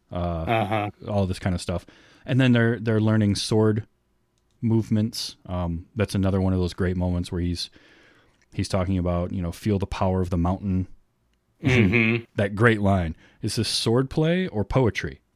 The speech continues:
Speaker 1: Both.
Speaker 2: Yep.
Speaker 1: I was like, "Oh, it's
Speaker 2: <laughs>
Speaker 1: good." God, it's good stuff.
Speaker 2: And then Duncan gets better and, you know, he makes this thing about it and Duncan just puts it back to him. He's like, "Maybe I'm good at poetry."
Speaker 1: <laughs> Yeah.
Speaker 2: You know, it's one of those little things where it's like,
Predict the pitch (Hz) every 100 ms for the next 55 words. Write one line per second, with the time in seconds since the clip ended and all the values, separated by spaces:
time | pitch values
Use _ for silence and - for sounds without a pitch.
0 | _ _ _ - 67 - - - _ 120
1 | 110 110 - - _ _ _ - 180 -
2 | - - - 156 - 156 - - 131 -
3 | - 131 - - - - - - 196 190
4 | 208 180 220 233 233 196 190 180 - 190
5 | 214 175 135 131 - _ 147 143 135 131
6 | 160 156 - 135 120 - _ - 160 170
7 | 127 120 120 117 127 127 143 127 131 -
8 | 151 135 139 123 - 160 131 _ - 156
9 | 165 139 139 135 160 170 131 127 131 113
10 | 127 143 143 147 139 - 120 135 165 107
11 | 110 _ _ _ _ - 113 107 - -
12 | 123 - 123 123 113 _ - 165 175 175
13 | 196 185 165 175 185 175 190 165 160 151
14 | 131 151 135 120